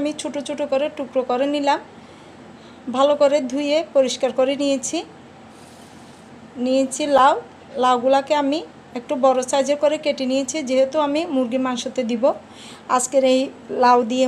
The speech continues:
মুরগির মাংসটা আমি একদম কম মশলায় অল্প উপকরণে একটু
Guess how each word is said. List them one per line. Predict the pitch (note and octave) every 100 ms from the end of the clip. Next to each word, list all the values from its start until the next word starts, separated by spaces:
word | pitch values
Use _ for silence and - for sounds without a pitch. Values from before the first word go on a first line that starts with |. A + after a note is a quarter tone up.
| B3+
মুরগির | B3+ B3 B3+
মাংসটা | B3 A#3+ C4 D4+
আমি | C#4 D#4 - - - - - - B3+
একদম | A#3+ A#3 D4+ F4 -
কম | C4+ B3+
মশলায় | B3+ B3 D4 D#4 - B3+
অল্প | B3 C4
উপকরণে | B3+ C4 B3+ B3+ C4 D#4+ G#4
একটু | A#3+